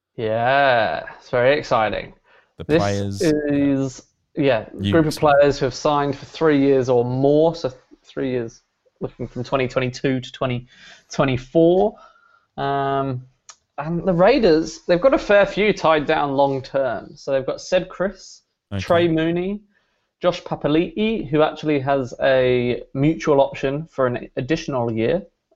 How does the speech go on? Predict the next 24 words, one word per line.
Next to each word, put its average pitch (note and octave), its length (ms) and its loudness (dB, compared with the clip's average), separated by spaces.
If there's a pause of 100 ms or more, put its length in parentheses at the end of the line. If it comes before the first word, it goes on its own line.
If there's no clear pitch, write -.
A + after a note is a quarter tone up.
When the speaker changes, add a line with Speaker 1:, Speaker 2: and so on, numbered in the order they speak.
Speaker 1:
Um, A#2 320 -4
Speaker 2:
Okay. G#2 120 -8
Speaker 1:
they've C3 140 -2
also C3 200 0
got C3 160 0
Matthew B2 220 -6
Tomoko, F3 760 2
Jared A#2 380 0
Croker, E3 640 2 (640)
Semi C3+ 280 -2
Valame, D#3+ 720 2
Speaker 2:
Wow. - 100 -10
Speaker 1:
Elliot B2 300 0
Whitehead, D3 800 2
Jack - 220 -2 (100)
Whiten, D3+ 640 0
Speaker 2:
Wow. D#3 100 -6
Speaker 1:
Hudson A#2 640 -4
Young, F3 460 2 (120)
and C3 140 -6
Speaker 2:
Huh. B2 60 -4
Speaker 1:
Jamal C3+ 460 -2
Fogarty. C3+ 800 -2 (720)
Speaker 2:
Wow, G2 500 0